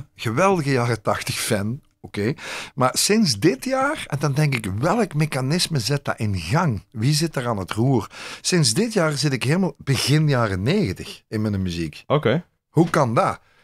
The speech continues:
Speaker 1: Ik bedoel, ineens kom ik erachter van: oké, ik heb het zelfs niet over Nirvana, maar over een Soundgarden, over s-, noem ze maar allemaal op, in die
Speaker 2: Mhm.
Speaker 1: periode.
Speaker 2: Ja.
Speaker 1: Ehm,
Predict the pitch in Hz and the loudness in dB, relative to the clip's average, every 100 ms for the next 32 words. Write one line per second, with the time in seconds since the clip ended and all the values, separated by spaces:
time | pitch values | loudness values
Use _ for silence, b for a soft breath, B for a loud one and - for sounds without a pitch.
0 | b 135 127 143 147 151 185 - 175 139 | b -2 2 4 4 2 0 0 -2 0
1 | 151 170 151 139 - - 101 98 104 - | 0 0 0 -4 -4 -2 -2 -2 -4 -4
2 | 147 - 156 151 170 143 127 120 104 - | 0 0 0 0 0 0 0 0 -2 -2
3 | 101 120 117 107 110 113 104 - 123 117 | 0 0 -2 -2 -4 -2 0 0 0 -2
4 | 120 107 110 107 110 117 101 101 - - | -2 -2 -2 -2 -2 -4 -6 -10 -16 -12
5 | - - 156 - - - 143 151 190 165 | -12 -12 -18 -20 -20 -18 -6 -2 0 0
6 | 156 151 143 131 143 - 127 120 165 156 | 0 2 4 6 4 4 0 6 8 8
7 | 135 143 156 139 B 104 107 95 - - | 8 6 4 2 B 2 2 2 -4 0
8 | 120 117 | 2 4